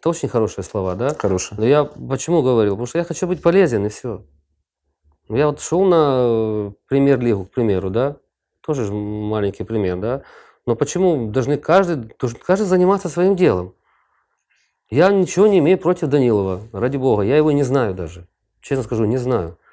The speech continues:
Speaker 1: Но мне сказали, что он борец. Причём здесь, э, я не могу понять, э, футбол?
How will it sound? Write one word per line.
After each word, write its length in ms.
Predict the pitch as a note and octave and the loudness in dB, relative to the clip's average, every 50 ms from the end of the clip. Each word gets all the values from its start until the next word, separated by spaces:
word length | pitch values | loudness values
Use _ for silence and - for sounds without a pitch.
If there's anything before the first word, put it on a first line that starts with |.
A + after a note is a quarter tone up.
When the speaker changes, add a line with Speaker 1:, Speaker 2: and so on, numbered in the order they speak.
| _ _ _ _ _ _ - | _ _ _ _ _ _ -2
Speaker 1:
Но 180 | G#2+ A2+ B2 | 0 2 2
мне 140 | E3+ F#3+ F#3 | 4 2 2
сказали, 240 | D#3 - D3+ D#3 C#3 | 0 0 -2 -2 -2
что 140 | - - D3+ | -2 -2 -2
он 120 | C#3+ A#2+ | -2 0
борец. 440 | A2+ C3+ B2+ G#2+ F2+ E2+ - - _ _ _ _ _ _ _ _ _ _ _ _ _ _ _ _ - | 0 0 0 0 -2 -4 -8 -16 _ _ _ _ _ _ _ _ _ _ _ _ _ _ _ _ -16
Причём 300 | - G#2 - - D#3 D#3+ | -14 -10 -6 -4 -4 -4
здесь, 320 | D3 D#3 E3 D3 D3 - - | -2 -4 -4 -6 -8 -8 -8
э, 480 | C3+ C3 C3+ C3 B2 B2 A#2+ A#2+ A#2 A2+ | -6 -6 -6 -6 -6 -6 -6 -6 -4 -4
я 120 | A2+ A2+ A2 | -4 -4 -4
не 80 | A2 | -4
могу 140 | A2+ A2 A2 | -4 -6 -6
понять, 360 | A2 A#2+ A2+ A2 G#2 G2 _ - | -6 -6 -6 -6 -6 -8 _ -12
э, 400 | G2 G2 G2 F#2+ G2 F#2 F#2 F#2 F2 | -10 -10 -10 -10 -10 -10 -12 -12 -10
футбол? 580 | - - C3 C3+ C3+ C#3+ B2+ F#2+ E2 E2 - | -8 -8 -6 -4 -2 -2 -2 -2 -2 -6 -12